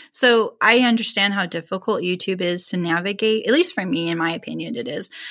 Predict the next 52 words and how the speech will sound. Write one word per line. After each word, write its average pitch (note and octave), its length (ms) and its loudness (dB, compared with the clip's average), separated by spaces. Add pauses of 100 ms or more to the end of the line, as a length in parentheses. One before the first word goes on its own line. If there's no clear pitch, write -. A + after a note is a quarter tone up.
So A#3 240 4
what G#3+ 200 2
I F4 140 4
do G#3+ 280 2
is F3+ 160 -4
I F3+ 60 0
have F3+ 240 0
every F#3+ 280 -2
project F3+ 560 -2
on F3 200 -4
YouTube. F3+ 500 -8
So F3+ 220 -2
if E3 120 -6
you F3+ 120 -4
go F3+ 240 0
to A#3 80 0
my C#4 160 6
web-, G#3 240 0 (120)
or F#3+ 60 6
on G#3+ 140 6
my, G#3+ 100 4
on A3 160 2
my G#3 80 0
website, F3+ 400 -2
and G3 80 -6
my G3 80 -4
website's A#3 480 0
soso F#3 340 -2
dot F3 300 -4
live. - 340 -4 (180)
So - 120 0
if A3 100 2
you B3 60 0
go C#4+ 240 4
there F#3 360 0 (200)
and G#3 100 -2
you G#3 140 2
search - 480 -2
robe, F#3 320 -2 (180)
you'll G#3 140 -2
find A3+ 320 2
the B3 60 -2
project. F#3 680 -2
And F#3+ 160 -6 (100)
in A#3+ 220 2
that, G3 220 4
it's G#3 160 -2
a G#3 80 2
very G3+ 400 4
bare F#3+ 420 2
bones F3+ 540 -4
little F3 520 -4